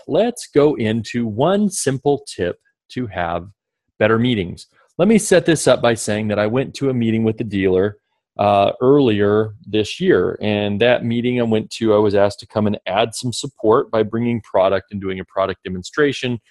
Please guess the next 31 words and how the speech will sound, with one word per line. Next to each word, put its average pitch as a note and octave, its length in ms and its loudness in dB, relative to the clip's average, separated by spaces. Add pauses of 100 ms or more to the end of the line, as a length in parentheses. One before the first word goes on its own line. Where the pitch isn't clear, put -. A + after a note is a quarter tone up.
(260)
to B2+ 100 -4
show F#2+ 580 -2
ease G2+ 240 -8
of F#2+ 140 -8
use. B2 500 -6 (840)
I C3+ 60 6
went G3 240 4
to F#3 80 -2
this E3+ 200 2
meeting C3 420 0
and A2+ 120 -4
set A2 160 2
up A#2 80 2
my A2 140 0
equipment G#2+ 520 -2
and G2+ 80 -8
had G2+ 200 -2
everything G#2 360 -4
ready F#2+ 220 -4
to F#2 80 -10
go F2+ 240 -2
so F2+ 160 -10
we F#2 100 -8
could F#2 160 -10
show F#2+ 220 -4
how G2 160 -2
the F2+ 140 -6
equipment A#2 440 -6
specifically B2+ 800 -4
would G2 180 -4
work G#2+ 520 0